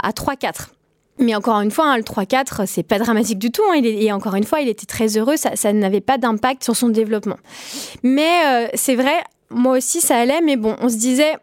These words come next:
Est-ce qu'on peut pas faire autre chose ? Est-ce qu'on peut pas l'aider différemment ? » Et ce qui était très bien, c'est que du coup, on a pu en reparler avec notre orthophoniste et, euh, qui nous a dit, « Mais ok, pas de souci, bah, on peut mettre en place, euh, une méthode d'intervention, euh, directe. »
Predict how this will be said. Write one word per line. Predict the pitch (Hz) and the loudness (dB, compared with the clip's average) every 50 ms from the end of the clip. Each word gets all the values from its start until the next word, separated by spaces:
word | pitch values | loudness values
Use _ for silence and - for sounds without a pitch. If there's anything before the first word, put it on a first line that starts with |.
| _ _ _ _ _ _ | _ _ _ _ _ _
Est-ce | 262 277 - | -2 -2 0
qu'on | - 269 233 | -2 0 0
peut | 269 233 | 0 0
pas | - 302 294 311 | 0 0 0 0
faire | - - 339 311 277 269 | 0 0 0 0 0 0
autre | 269 - - - 285 269 | -2 -4 -2 -2 -2 -2
chose ? | - - 277 262 208 196 - | 0 0 0 0 0 -2 -4
Est-ce | - - - | -6 -6 -2
qu'on | - 247 226 | -2 -2 0
peut | 254 254 | 0 0
pas | 233 - 277 269 | 0 0 0 2
l'aider | 277 262 269 247 220 214 269 269 | 2 0 0 0 0 2 0 0
différemment ? » | 214 226 240 233 - 233 226 214 214 208 220 247 330 453 - - - - - - - - - - - | 2 0 -2 -2 -2 -2 0 0 2 2 2 2 0 0 -4 -12 -18 -18 -16 -16 -16 -16 -8 -2 0
Et | 247 240 247 | 0 2 0
ce | - | 0
qui | - 269 | 0 -2
était | 254 247 269 254 | -2 0 -2 -4
très | - - - 285 | -2 0 0 0
bien, | 240 277 320 349 | 0 0 0 0
c'est | 339 302 240 | 0 -2 -2
que | - 247 | 0 -2
du | 220 208 233 | -2 -2 -4
coup, | 226 - - 302 311 | -6 -4 0 2 2
on | 302 269 240 | 4 4 2
a | 220 | 0
pu | 208 - 208 | 0 0 0
en | 180 | 0
reparler | - - - 240 226 233 254 262 262 | 0 0 -2 -2 0 2 2 2 2
avec | 247 226 214 208 208 - | 2 0 -2 -2 0 -2
notre | 214 208 - 202 | -2 -2 -2 -6
orthophoniste | - - 190 196 - 202 247 359 453 - - - - - - - - - - - - - - _ - | -4 -6 -6 -4 -2 -2 -2 -2 -4 -6 -8 -12 -12 -12 -12 -12 -12 -12 -14 -14 -16 -18 -6 _ 0
et, | 262 277 294 | 2 2 2
euh, | 277 247 226 | 2 0 -2
qui | - - | -2 -2
nous | 226 208 | 0 0
a | 214 | 0
dit, « | 208 214 240 302 294 | 0 -2 -2 0 2
Mais | 254 226 220 202 - - - | 2 2 0 0 -2 -4 -6
ok, | - 220 - - 269 294 277 - | -6 -4 -2 0 0 0 0 0
pas | 226 | -2
de | 220 | -4
souci, | - - 220 - - 254 302 359 359 | -4 -6 -6 -4 -2 0 0 2 2
bah, | 277 220 175 | 0 0 -2
on | 165 | -4
peut | 180 - 262 311 349 349 320 | -6 -2 0 0 2 2 2
mettre | 269 247 240 - - - | 2 2 0 -2 -4 -8
en | 185 | -4
place, | - 226 226 262 277 - - 247 | 0 0 0 0 0 -2 -2 0
euh, | 214 214 202 196 190 - | 0 2 2 2 2 2
une | 220 | 2
méthode | 214 214 202 - 233 226 | 2 2 2 0 -2 0
d'intervention, | 220 208 214 - 214 196 190 180 175 - - - 277 302 302 | 0 -2 -2 -2 -2 -4 -2 -4 -6 -4 -2 0 2 2 4
euh, | 262 233 220 | 4 2 2
directe. » | 214 208 226 277 277 233 208 - - - - - | 0 0 0 0 0 0 -2 -4 -6 -10 -10 -12